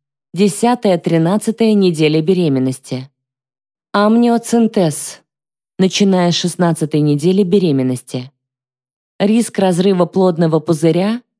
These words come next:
один-два процента. Риск выкидыша — один на триста тысячу процедур.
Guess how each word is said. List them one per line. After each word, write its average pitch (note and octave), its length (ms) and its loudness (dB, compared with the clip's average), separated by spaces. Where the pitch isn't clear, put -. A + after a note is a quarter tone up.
один-два E3+ 560 0
процента. C3+ 760 -4
Риск F#3+ 340 0
выкидыша — E3+ 800 -2
один F#3 600 0
на F3 240 2
триста G#3+ 540 -2
тысячу F3 600 -4
процедур. D#3+ 720 -4